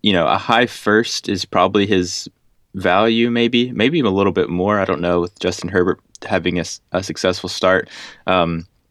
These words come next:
but then getting Chase Edmonds tacked on, a nice role player there. I, I think this is a win for the God Kings. Um, not, not necessarily a loss for Colton. He has to pay that, that premium to get this first pick back. But, uh, we'll talk more about where he's headed,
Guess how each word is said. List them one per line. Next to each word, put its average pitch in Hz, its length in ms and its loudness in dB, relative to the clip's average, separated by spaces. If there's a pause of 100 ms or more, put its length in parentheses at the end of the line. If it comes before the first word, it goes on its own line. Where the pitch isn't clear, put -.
(360)
but 107 140 2
then 104 180 4
getting 107 240 4
Chase 101 300 0
Edmonds 92 320 -2
tacked 92 280 -2
on, 87 280 2
a 90 100 -4
nice 92 460 -2
role 90 180 2
player 90 360 2
there. 87 440 0
I, 95 220 0
I 95 100 -2
think 92 200 -2
this - 200 -6
is 87 80 -4
a 87 100 0
win 104 280 2
for 95 180 -2
the 90 100 0
God 95 300 0
Kings. 98 360 -2 (360)
Um, 92 320 0
not, 123 200 2 (120)
not 107 180 0
necessarily 101 400 2
a 92 80 2
loss 85 300 2
for 85 220 -4
Colton. 87 460 -2
He 98 160 0
has 87 240 0
to - 60 -16
pay 82 240 -2
that, 78 300 -6
that - 180 -4
premium 85 340 -2
to - 80 -10
get 90 120 -2
this - 160 -6
first - 300 -8
pick - 180 -6
back. - 300 -4
But, - 180 -6 (340)
uh, 82 80 4
we'll 92 120 2
talk 101 280 0
more 90 140 4
about 82 300 2
where 87 140 2
he's 92 240 -2
headed, 85 380 -2